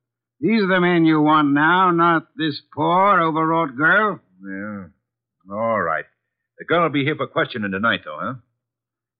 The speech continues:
Speaker 1: Tonight, Mister Kramer.
Speaker 2: Okay.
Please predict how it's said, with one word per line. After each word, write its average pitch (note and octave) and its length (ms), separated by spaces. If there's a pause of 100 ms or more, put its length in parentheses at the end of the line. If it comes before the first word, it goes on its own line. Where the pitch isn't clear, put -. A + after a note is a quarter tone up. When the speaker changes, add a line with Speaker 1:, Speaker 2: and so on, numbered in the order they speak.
(180)
Speaker 1:
Tonight, E3+ 460 (300)
Mister - 300
Kramer. D3 400 (320)
Speaker 2:
Okay. A2 420